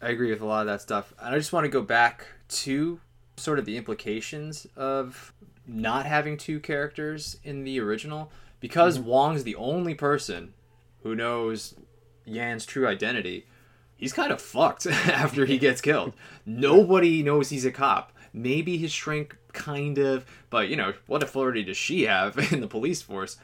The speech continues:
Speaker 1: She has none. So it really raises the stakes for Yan in the original because he's gonna keep going. He's pretty much a renegade cop at this point
Speaker 2: Yeah.
Speaker 1: 'cause he,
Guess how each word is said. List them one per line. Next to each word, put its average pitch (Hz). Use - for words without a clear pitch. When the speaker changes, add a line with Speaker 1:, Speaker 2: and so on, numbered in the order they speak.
Speaker 1:
She -
has 131
none. 110
So 120
it 117
really 220
raises 156
the 113
stakes 135
for -
Yan 107
in 104
the 101
original 107
because 104
he's 175
gonna 226
keep 151
going. 127
He's 190
pretty 381
much 220
a 131
renegade 107
cop 135
at -
this 82
point 95
Speaker 2:
Yeah. 135
Speaker 1:
'cause 104
he, 143